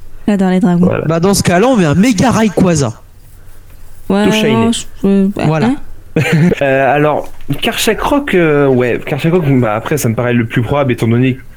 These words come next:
Speaker 2: que, pareil, il est déjà paru dans Pokémon Tournament. Euh,
Speaker 1: Mhm.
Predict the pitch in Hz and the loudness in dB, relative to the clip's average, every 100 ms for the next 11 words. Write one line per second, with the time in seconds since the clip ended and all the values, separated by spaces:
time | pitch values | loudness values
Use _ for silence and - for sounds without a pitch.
0 | - 117 120 123 120 101 101 98 107 98 | -8 -4 -2 0 0 2 2 2 0 0
1 | 113 117 104 110 107 104 104 101 127 185 | 0 0 0 -2 -2 -4 -2 -2 0 0
2 | 170 - - - - - - - - - | 0 -4 -10 -12 -10 -10 -10 -10 -10 -8
3 | - 113 107 107 107 107 107 214 - 180 | -4 0 0 0 0 2 2 2 2 2
4 | 170 180 | 2 2